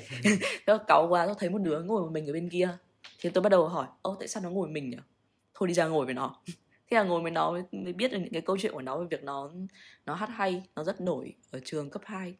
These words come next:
Nhưng mà điều đó khiến những bạn ở trong lớp không thích nó cho lắm. Thì dần dần mình, mình biết những câu chuyện của người ta một cách vô tình, một cách tự nhiên. Người ta coi mình là bạn vì mình nghe, lắng nghe người ta, mình chịu ngồi với người ta.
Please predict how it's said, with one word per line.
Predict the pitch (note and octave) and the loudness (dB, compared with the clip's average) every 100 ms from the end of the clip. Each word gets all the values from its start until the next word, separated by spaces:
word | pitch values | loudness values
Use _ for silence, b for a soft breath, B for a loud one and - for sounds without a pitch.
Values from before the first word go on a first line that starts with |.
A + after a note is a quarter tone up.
| - | -12
Nhưng | F3 | -10
mà | D#3+ F#3 - | -8 -12 -10
điều | - C#3+ | -6 -4
đó | C3+ | -4
khiến | - E3 D3 F#3+ A#3 | -6 -6 -6 -8 -8
những | G#3 - G#3+ A#3 - | -10 -10 -8 -8 -10
bạn | F#3 - | -8 -8
ở | B2+ | -10
trong | - E3+ | -10 -6
lớp | B3 B3+ | -6 -6
không | G3 | -10
thích | G3 B3+ - | -8 -10 -12
nó | - | -16
cho | D#3+ | -14
lắm. | C#3+ _ B B B B - | -16 _ B B B B -6
Thì | F#3 | 0
dần | E3 | 2
dần | D#3+ D#3 | 2 0
mình, | D3+ D3+ D3+ - B B | -6 -12 -14 -16 B B
mình | E3 E3 | -10 -2
biết | C#4 | -2
những | G3 | -2
câu | - F#3+ | -6 -6
chuyện | - - | -6 -8
của | |
người | C#3 | -10
ta | C3+ E3 E3 - | -6 -8 -8 -14
một | D3 | -14
cách | - G#3+ - F3+ | -8 -10 -8 -10
vô | F3 G3 F#3+ | -4 -4 -4
tình, | D#3 C#3+ _ | -8 -10 _
một | C#3+ - | -14 -12
cách | G#3+ - F#3+ F#3+ F3+ _ | -12 -12 -12 -10 -12 _
tự | A#3 | -10
nhiên. | - G#3+ G3+ G#3 _ _ _ _ _ - | -4 -2 -2 -6 _ _ _ _ _ -12
Người | E3+ | -8
ta | - | -4
coi | F#3+ | -4
mình | F3+ D3 | -4 -6
là | |
bạn | C#3 D3+ - _ - | -6 -8 -8 _ -14
vì | D3 C#3+ | -12 -10
mình | D3 C#3+ | -12 -10
nghe, | D3 C#3+ | -10 -10
lắng | - D3+ | -12 -10
nghe | F#3 F#3+ | -8 -8
người | E3 | -10
ta, | E3+ F3 _ b b | -14 -16 _ b b
mình | D#3+ D3 | -14 -8
chịu | F3 D#3+ | -8 -6
ngồi | C#3+ | -8
với | C#3+ | -8
người | D#3 | -10
ta. | E3+ E3+ | -12 -14